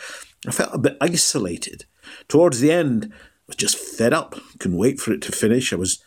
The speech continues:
applying for office jobs and temporary contracts. As of now, I get interviews, but I just keep being rejected. I'm not sure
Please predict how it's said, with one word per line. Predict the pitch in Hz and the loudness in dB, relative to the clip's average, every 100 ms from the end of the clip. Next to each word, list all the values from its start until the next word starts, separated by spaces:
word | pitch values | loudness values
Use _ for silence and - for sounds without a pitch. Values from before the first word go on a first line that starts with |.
| - - - - - | -20 -18 -18 -20 -16
applying | - - 131 135 139 139 | -16 -2 2 2 2 0
for | 131 131 123 - | 2 2 4 2
office | 139 156 139 | 2 2 0
jobs | - 127 143 143 120 | 2 4 4 2 2
and | 143 143 139 127 - | 4 4 2 -2 -2
temporary | 160 156 160 | -2 0 0
contracts. | 139 143 160 - 135 95 - | 0 0 -2 0 -2 -2 -4
As | 113 135 | 2 4
of | 156 143 | 4 4
now, | 139 139 - 92 | 2 2 0 -2
I | 110 | 0
get | 131 131 | 0 2
interviews, | 131 160 147 95 87 110 147 - | 0 2 2 2 2 4 2 0
but | - - _ _ _ | -6 -6 _ _ _
I | - | -12
just | - - - | -6 -6 -6
keep | - - _ _ _ _ _ _ | -8 -12 _ _ _ _ _ _
being | - 127 139 | 2 4 6
rejected. | 143 131 107 175 - - 104 | 4 2 0 0 0 -2 0
I'm | 107 | 0
not | 151 - | 0 -2
sure | - 160 143 | 2 2 2